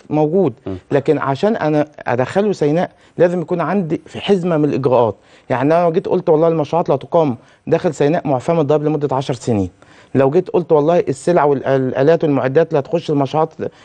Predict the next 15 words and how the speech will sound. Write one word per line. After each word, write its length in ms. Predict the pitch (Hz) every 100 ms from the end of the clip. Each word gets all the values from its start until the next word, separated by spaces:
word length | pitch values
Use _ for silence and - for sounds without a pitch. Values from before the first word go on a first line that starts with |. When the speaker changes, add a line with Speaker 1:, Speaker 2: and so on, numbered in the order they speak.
| _
Speaker 1:
في 120 | 156
سيناء 400 | 139 147 165 -
معفاة 260 | 143 - 165
من 220 | 165 151
الضريبة 440 | 135 131 143 160
والجمارك 560 | 147 131 131 143 160 147
والرسوم، 500 | 139 131 127 143 95 - - -
لو 140 | 131 135
جيت 200 | 175 -
قلت، 160 | 180 - _ -
لو 260 | 135 143
اديته 280 | 143 214 185
حزمة 400 | - 214 185 147
package 420 | 127 190 165 127
كده 280 | 123 151 107